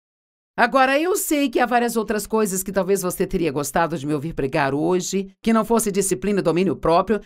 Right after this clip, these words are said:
mas não posso pensar em muitas coisas que te fariam tão bem quanto isso. Se você realmente ouvir. A Bíblia diz que Deus não te deu um espírito de medo,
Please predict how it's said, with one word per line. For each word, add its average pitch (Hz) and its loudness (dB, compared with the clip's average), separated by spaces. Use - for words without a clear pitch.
mas 233 2
não 277 0
posso 269 0
pensar 196 0
em 196 2
muitas 196 -2
coisas 180 -2
que 180 -8
te - -12
fariam 160 0
tão 226 0
bem 170 -2
quanto 135 -6
isso. - -10
Se - -4
você 170 -2
realmente 175 0
ouvir. 120 -6
A 185 2
Bíblia 233 2
diz 226 -4
que 214 -2
Deus 208 0
não 214 -4
te 208 -6
deu 202 0
um 196 2
espírito 208 0
de 165 -2
medo, 202 2